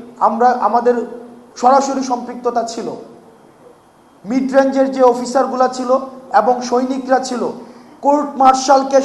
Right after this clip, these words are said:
সামনে রেখে জেনারেলের বিরুদ্ধে গিয়ে তারা হচ্ছে ছাত্র জনতার পক্ষে রাস্তায় নেমে এসছিল।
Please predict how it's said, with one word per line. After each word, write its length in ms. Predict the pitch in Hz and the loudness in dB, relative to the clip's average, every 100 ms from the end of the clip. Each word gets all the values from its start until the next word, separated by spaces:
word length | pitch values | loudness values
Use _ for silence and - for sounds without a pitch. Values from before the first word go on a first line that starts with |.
| - | 2
সামনে 340 | 240 269 269 | 0 2 4
রেখে 320 | 269 262 226 151 - - - | 6 4 0 -6 -8 -18 -6
জেনারেলের 580 | - 247 262 269 269 269 | 0 2 6 6 8 6
বিরুদ্ধে 560 | 269 285 320 - - 294 | 4 2 2 0 -4 -4
গিয়ে 260 | 262 220 165 - - - | -2 -2 -2 -8 -16 -2
তারা 220 | - 247 262 | 4 6 6
হচ্ছে 300 | 262 277 269 | 4 2 -2
ছাত্র 360 | - 262 269 269 | 0 0 -2 -2
জনতার 380 | 269 262 269 240 302 | -2 0 0 2 4
পক্ষে 280 | 285 294 | 4 2
রাস্তায় 420 | 262 240 - 247 240 - - | 2 2 2 2 2 -6 -4
নেমে 240 | 247 247 | -2 0
এসছিল। 380 | 240 240 240 214 | -2 -4 -8 -8